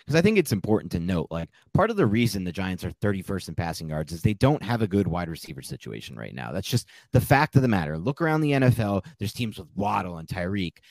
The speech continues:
Devontae Smith, and, and, and A J Brown. And we've got David Sills on the outside last game playing ninety-four percent of the snaps. So it's not all D J, but I did rank it as the number one thing right now is Daniel Jones processing faster, seeing the field better,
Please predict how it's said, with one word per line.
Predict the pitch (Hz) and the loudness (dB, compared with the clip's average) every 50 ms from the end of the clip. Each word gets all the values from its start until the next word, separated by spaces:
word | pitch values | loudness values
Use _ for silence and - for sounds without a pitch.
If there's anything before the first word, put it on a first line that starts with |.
| _ - | _ -10
Devontae | 104 85 110 110 110 - 101 90 | -6 -2 0 0 0 0 -2 -4
Smith, | - - 107 107 98 - | -4 -4 -4 -2 -2 -2
and, | 92 90 95 - - | -4 -6 -6 -8 -8
and, | 101 98 - - | -8 -10 -8 -8
and | 104 98 - - | -8 -8 -6 -2
A | 104 110 | 0 0
J | 95 107 98 | 2 2 4
Brown. | 85 117 110 104 95 | 4 4 4 4 4
And | 98 | 2
we've | 113 120 - | 2 2 2
got | 139 127 - - | 0 0 0 0
David | - 117 123 143 151 156 - | 2 2 4 4 4 2 2
Sills | - 139 131 131 120 110 | 2 2 4 4 4 4
on | 101 | 2
the | 101 101 | 2 0
outside | 92 90 90 - - 90 82 80 - 65 | 0 0 -2 -4 -4 -6 -6 -6 -6 -10
last | 64 53 - - - | -12 -14 -14 -14 -14
game | 82 76 71 69 | -14 -14 -14 -12
playing | - 95 92 90 87 | -12 -10 -10 -8 -8
ninety-four | 90 90 90 90 92 - - 85 | -6 -6 -6 -6 -6 -6 -6 -6
percent | 78 - - 76 76 | -6 -8 -10 -14 -14
of | 71 | -14
the | 65 | -14
snaps. | - - 73 67 - - _ - | -16 -16 -16 -16 -18 -18 _ -10
So | - 113 107 101 - _ _ _ _ _ _ _ _ _ _ | -4 -2 0 0 -2 _ _ _ _ _ _ _ _ _ _
it's | - 135 - | -4 0 2
not | 175 175 175 | 4 4 6
all | 170 170 160 | 6 6 4
D | 156 180 175 160 | 2 0 -2 0
J, | 117 101 87 82 | 0 0 0 2
but | 78 110 113 117 - | 4 4 4 4 4
I | 120 123 | 0 0
did | 123 - 165 160 147 - _ | 2 4 4 4 2 0 _
rank | 127 117 120 117 - | 0 0 0 0 -2
it | 113 123 - _ _ _ _ _ - | -4 -6 -6 _ _ _ _ _ -10
as | 101 92 85 | -10 -8 -4
the | 98 | -2
number | 101 113 120 135 147 | 0 2 4 6 6
one | 147 143 139 135 131 | 8 8 6 4 4
thing | - 120 117 113 | 2 2 2 2
right | 107 107 104 | 0 -2 -2
now | 65 92 92 92 95 87 | -4 -4 -4 -4 -4 -4
is | 78 85 82 - - - _ _ _ _ | -4 -6 -6 -8 -12 -18 _ _ _ _
Daniel | - 110 107 110 113 104 | 0 0 2 2 2 2
Jones | 85 101 98 98 95 - | 2 2 2 2 0 -2
processing | - 107 113 120 - - 143 139 - 147 139 | 0 0 2 2 2 2 0 0 0 -2 -4
faster, | - 120 113 113 113 - - 107 | -2 -2 -2 -2 -2 -4 -4 -6
seeing | - - 104 98 92 | -6 -4 -4 -4 -4
the | 87 | -4
field | - - 117 120 117 110 101 | -6 -2 0 0 2 2 2
better, | 110 110 107 107 107 | 2 4 4 2 2